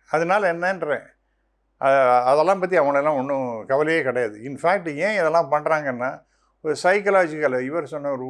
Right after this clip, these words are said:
ஒண்ணு, அ, திரு ராகுல் காந்தி சொன்னாப்புல ஒரு, அ, பி ஜே பியினுடைய, ஆர் மோடியினுடைய ஃபேண்டசி அப்படின்னு. அவர் அங்க தியானம் பண்ணிட்டு இருக்கார் க-, ம-, கன்னியாகுமரியில. அ, நாம எதிர்பார்த்தவ தான் நடக்கிறதுன்னு உடனே,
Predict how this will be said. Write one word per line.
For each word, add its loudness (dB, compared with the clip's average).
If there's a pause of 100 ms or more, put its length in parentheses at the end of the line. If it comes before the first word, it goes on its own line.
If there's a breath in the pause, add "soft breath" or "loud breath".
ஒண்ணு, -8 (540)
அ, -2 (220)
திரு -2 (1160)
ராகுல் 2
காந்தி -2
சொன்னாப்புல -4
ஒரு, -2 (480)
அ, -6 (480)
பி -2
ஜே 0
பியினுடைய, -4 (160)
ஆர் 2
மோடியினுடைய -2
ஃபேண்டசி -2 (580)
அப்படின்னு. -4 (100)
அவர் 2
அங்க 0
தியானம் -2
பண்ணிட்டு -6
இருக்கார் 0 (140)
க-, -4
ம-, -10 (420)
கன்னியாகுமரியில. -2 (280)
அ, -2 (320)
நாம -4
எதிர்பார்த்தவ -2
தான் 0
நடக்கிறதுன்னு -2
உடனே, 0